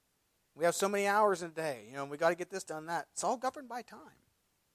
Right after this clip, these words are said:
But after the book of Revelation, after the completion of all things, time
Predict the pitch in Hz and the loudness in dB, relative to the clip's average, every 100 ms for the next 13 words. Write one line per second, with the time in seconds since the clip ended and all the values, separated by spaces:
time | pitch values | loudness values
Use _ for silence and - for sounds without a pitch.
0 | _ _ _ _ _ _ _ _ _ _ | _ _ _ _ _ _ _ _ _ _
1 | _ _ 139 131 151 214 - 175 170 196 | _ _ -8 -2 -2 -2 -4 -8 -4 -4
2 | 160 180 170 160 185 - 120 123 160 _ | -2 -2 -2 -2 -2 -6 -14 -20 _ _
3 | _ _ _ _ _ _ _ _ _ 131 | _ _ _ _ _ _ _ _ _ -4
4 | 151 - - 175 214 208 - 127 147 165 | -4 -10 -12 -2 -2 -2 -8 -8 -8 -8
5 | - 175 90 - - - _ _ _ _ | -10 -14 -14 -16 -16 -18 _ _ _ _
6 | _ _ _ _ - 165 117 90 | _ _ _ _ -6 -6 -6 -16